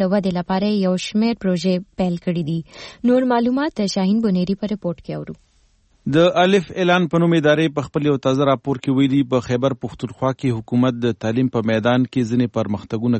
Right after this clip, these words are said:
Speaker 2: کړي دي، خو اوس هم په سلو کې درې پنځوس جینکۍ د زده کړو نه بې برخې دي. د تعلیم د ودې لپاره کارکوونکي د دغه ادارې یو چارواکي عمر اورکزي پرون مشال ریډیو ته وویل، په ډېرو سیمو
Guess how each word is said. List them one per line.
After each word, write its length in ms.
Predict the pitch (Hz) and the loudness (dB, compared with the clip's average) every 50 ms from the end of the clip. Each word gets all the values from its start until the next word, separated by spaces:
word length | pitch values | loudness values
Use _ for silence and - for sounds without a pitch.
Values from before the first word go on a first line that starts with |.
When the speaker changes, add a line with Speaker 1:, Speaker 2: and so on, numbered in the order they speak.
| - - | -2 -2
Speaker 2:
کړي 180 | 131 127 131 123 | -2 -2 0 0
دي، 80 | 127 127 117 - | 0 -2 -2 -2
خو 140 | 110 113 | 0 0
اوس 160 | 123 139 123 - - - | 2 0 0 -2 -4 -2
هم 100 | 120 131 135 127 - - | 0 0 0 -2 -2 -6
په 80 | 107 - | -8 -6
سلو 240 | - 131 127 127 131 | -4 -2 -2 -2 -2
کې 360 | 120 - 131 127 127 - - 135 123 117 | -2 -2 -2 -2 -2 -2 -4 -8 -4 -2
درې 120 | 139 165 127 - 120 | -2 0 0 0 0
پنځوس 360 | 117 113 107 120 120 110 104 104 | 0 0 2 0 0 -2 -2 -2
جینکۍ 580 | 104 104 104 98 - - 120 120 123 123 117 107 110 | -2 -2 -2 -2 -2 0 2 2 2 0 -2 -2 -2
د 100 | 110 104 98 | -2 -2 -2
زده 180 | 92 95 123 120 - | -2 -2 -4 -4 -4
کړو 160 | - - 110 104 104 | -4 -2 -2 0 0
نه 80 | 107 107 104 - - | 0 0 -2 -2 -2
بې 180 | 117 117 110 117 | -2 0 0 0
برخې 240 | 123 104 - - 131 123 139 | -2 -2 -4 -4 -2 0 0
دي. 60 | 135 - _ _ _ _ _ _ _ _ _ _ _ - 156 175 | 0 -2 _ _ _ _ _ _ _ _ _ _ _ -2 2 2
د 120 | 185 185 180 - | 2 4 4 2
تعلیم 260 | 175 180 185 185 180 170 | 2 4 4 2 2 4
د 100 | 170 165 | 4 4
ودې 200 | 170 160 165 160 156 | 2 2 2 0 -2
لپاره 360 | 143 - 156 156 151 151 147 - 147 | 0 2 2 2 4 2 0 0 -2
کارکوونکي 640 | 143 135 - - 135 139 147 151 139 - - 143 135 127 | -4 -2 -2 -2 -2 0 0 0 0 -2 -2 0 0 0
د 60 | 123 131 | 0 0
دغه 180 | 123 131 127 123 | 0 2 0 0
ادارې 420 | 117 123 123 120 135 139 139 131 | 2 0 0 2 2 2 2 2
یو 80 | 120 113 - - | 0 0 -2 -2
چارواکي 500 | 117 120 127 127 135 131 - - 143 139 - - 127 | -2 -2 0 2 0 0 0 -2 -4 -4 -2 0 0
عمر 220 | 123 127 127 - - | 2 2 2 0 -2
اورکزي 480 | - 123 117 110 104 107 110 131 143 143 127 - | -4 -2 -2 -4 -4 -4 -4 -2 -2 -2 0 0
پرون 240 | 120 117 120 131 127 117 | 0 2 2 2 2 2
مشال 340 | 110 107 - 120 120 113 120 | 0 0 -2 -4 -4 -2 -2
ریډیو 160 | 117 113 120 | -2 -2 -2
ته 220 | 113 - 117 120 123 | -2 -2 -2 0 0
وویل، 260 | 135 156 160 160 156 - | 2 2 0 0 -2 -4
په 120 | - 131 127 | -2 0 2
ډېرو 200 | 135 131 117 104 - | 2 0 0 -2 -2
سیمو 240 | - 156 156 147 | -2 0 0 0